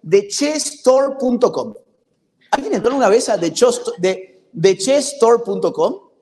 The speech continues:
Está buenísima porque está auspiciada por Visa, Mastercard, PayPal y American Express. De verdad se los digo.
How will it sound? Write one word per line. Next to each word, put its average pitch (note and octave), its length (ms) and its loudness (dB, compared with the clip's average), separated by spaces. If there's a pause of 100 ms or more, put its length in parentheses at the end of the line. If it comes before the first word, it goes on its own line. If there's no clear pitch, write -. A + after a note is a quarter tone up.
(600)
Está C4 240 0
buenísima B3 640 0
porque F3+ 220 -6
está E3+ 220 -6
auspiciada A3 600 -2
por E3 240 0
Visa, A#3 380 -4
Mastercard, C4 760 -2
PayPal A3+ 560 0
y F#3+ 80 0
American G3 360 -2
Express. - 560 -8 (1120)
De D#3+ 100 -6
verdad G#3+ 220 0
se D#4 100 -8
los B3+ 120 2
digo. F#3 340 -4